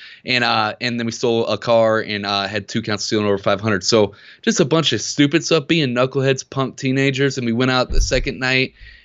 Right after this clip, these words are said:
and, uh, we got pulled over and had stolen property on us. And I took the rap for all my friends and ended up catching the case. And that's what I initially went in for, um,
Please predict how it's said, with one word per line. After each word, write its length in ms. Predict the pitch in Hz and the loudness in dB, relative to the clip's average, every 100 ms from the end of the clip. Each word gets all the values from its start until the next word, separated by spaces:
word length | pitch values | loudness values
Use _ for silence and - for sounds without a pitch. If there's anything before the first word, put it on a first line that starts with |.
| _ | _
and, 260 | 120 117 113 | -2 0 0
uh, 180 | 113 113 | 0 0
we 80 | 117 | -2
got 180 | 113 110 | -2 -2
pulled 200 | 127 123 | 0 0
over 160 | 120 | 0
and 100 | 117 | -2
had 180 | 117 113 | -2 -4
stolen 300 | - 123 113 | -2 -2 -2
property 420 | 127 120 120 113 | -2 -2 -2 -4
on 220 | 113 123 | -2 0
us. 200 | 127 127 101 | 0 -2 -4
And 80 | |
I 60 | 104 | -6
took 220 | 113 120 | -6 -6
the 100 | 107 | -4
rap 320 | 104 113 117 | 0 0 0
for 140 | - 113 | -2 0
all 100 | 113 | 0
my 140 | 110 | -2
friends 500 | 104 120 127 123 117 | -6 -4 -2 -2 -4
and 120 | 104 | -6
ended 200 | 104 107 | -4 -4
up 100 | 104 | -4
catching 300 | - 110 - | -2 -2 -2
the 80 | 101 | -6
case. 520 | 98 120 113 107 - - - - | -2 0 0 0 -6 -10 -16 -6
And 100 | 107 | -4
that's 140 | 113 | 0
what 100 | 113 | 0
I 40 | |
initially 420 | 101 104 101 - 98 | 0 -2 -4 -4 -4
went 200 | 101 104 | -2 -2
in 120 | 104 | -2
for, 360 | - 98 95 95 - - - _ - | 0 2 2 -2 -16 -20 -20 _ -2
um, 420 | 101 95 92 | 0 0 -2